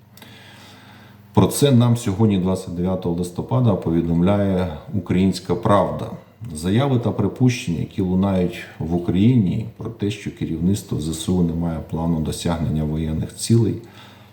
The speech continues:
некоректні, наполягають у Північно-Атлантичному альянсі. Звідки ця новина? Джерело — військовий високопосадовець Альянсу.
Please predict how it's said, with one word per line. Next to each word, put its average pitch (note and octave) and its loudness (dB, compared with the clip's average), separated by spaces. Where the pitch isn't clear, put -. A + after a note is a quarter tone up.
некоректні, G2+ 2
наполягають F2 -4
у E2 0
Північно-Атлантичному E2 -2
альянсі. D#2+ -2
Звідки D3+ 6
ця B2+ 0
новина? G2 2
Джерело — A2 4
військовий B2 2
високопосадовець F2 -2
Альянсу. F#2 0